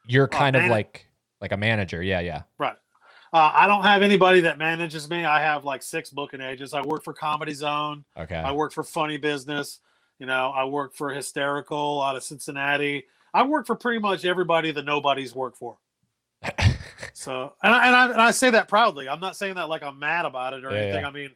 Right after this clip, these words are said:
Speaker 2: uh, I, I, I wanna, my next step up is late night. That's my next step. Um, and that's what I'm, I'm trying to get back to T V. Um, I'd gotten in with a T V agent right before covid. Um,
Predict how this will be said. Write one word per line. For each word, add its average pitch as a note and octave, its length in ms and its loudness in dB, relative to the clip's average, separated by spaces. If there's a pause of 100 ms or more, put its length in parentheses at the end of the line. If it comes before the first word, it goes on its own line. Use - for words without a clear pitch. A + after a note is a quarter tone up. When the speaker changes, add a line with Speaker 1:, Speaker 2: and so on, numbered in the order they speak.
(540)
Speaker 2:
uh, B2+ 320 -8 (680)
I, D3+ 300 -2 (100)
I, D3+ 260 -4 (100)
I D3+ 80 -4
wanna, D#3+ 460 -4
my D3+ 140 -6
next - 560 -10 (280)
step - 340 -2
up D#3 200 -4
is C3 180 -10
late D3 240 -8
night. C3+ 360 -12
That's C#3+ 220 -10
my C#3 140 -6
next C3 280 -8
step. C#3 300 -4 (800)
Um, B2 300 -4
and B2+ 100 -10
that's C3+ 220 -4
what D3 100 -4
I'm, C3+ 260 -4 (240)
I'm C#3 120 -14
trying D3+ 220 0
to D3+ 40 0
get D3+ 120 -4
back D3+ 200 4
to - 60 -20
T D3+ 220 -6
V. D3 320 -4 (160)
Um, C3+ 360 -8
I'd C#3+ 220 0
gotten F3 240 0
in F3+ 120 -6
with E3+ 120 -2
a D3+ 40 -4
T F3 200 -8
V G3 180 -4
agent E3+ 380 -2 (420)
right C3+ 220 -4
before C#3+ 280 -4
covid. D3 380 -2 (920)
Um, B2+ 460 -4